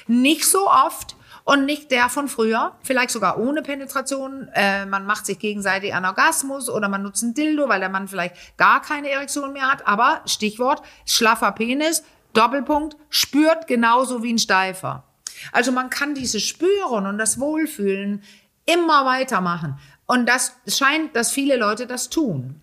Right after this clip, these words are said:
Also tatsächlich im hohen Alter entweder tatsächlich neue Partner kennen, durch Internet und so, weil viele ältere Leute auch die neuen Techniken annehmen. Und, ähm, in meiner Sendung da, Make Love, die du schon erwähnt hast, gab's auch eine Sendung zum Sex im Alter. Und da gab's so eine Gruppe,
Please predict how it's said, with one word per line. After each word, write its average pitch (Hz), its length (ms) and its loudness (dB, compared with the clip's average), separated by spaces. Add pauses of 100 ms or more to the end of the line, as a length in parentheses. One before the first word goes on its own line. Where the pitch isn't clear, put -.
(180)
Also 220 200 2
tatsächlich 240 520 -2
im 214 160 0
hohen 294 260 0
Alter 247 320 2
entweder 220 320 -6
tatsächlich 180 340 -6
neue 196 320 2
Partner 165 480 -2
kennen, 302 360 -6 (320)
durch 202 180 2
Internet 294 480 0
und 294 140 -8
so, 302 220 -6
weil 214 120 2
viele 247 300 -2
ältere 214 320 -2
Leute 208 300 -2
auch 196 100 -2
die 220 100 -6
neuen 196 240 -4
Techniken 190 540 -8
annehmen. 254 720 2 (500)
Und, 233 380 2
ähm, 208 180 0
in 214 140 -4
meiner 208 260 0
Sendung 262 380 -2
da, 240 100 0
Make 247 220 -6
Love, 254 240 0
die 254 80 -8
du 240 80 -10
schon 240 160 -6
erwähnt 262 320 -6
hast, 240 160 -4
gab's 240 260 0
auch - 180 -4
eine 208 200 -2
Sendung 214 360 -6
zum 208 140 -6
Sex 220 280 -2
im 202 100 -8
Alter. 220 300 0
Und 190 80 -4
da 190 80 -2
gab's 214 300 0
so 226 60 0
eine 214 160 -4
Gruppe, 262 460 -2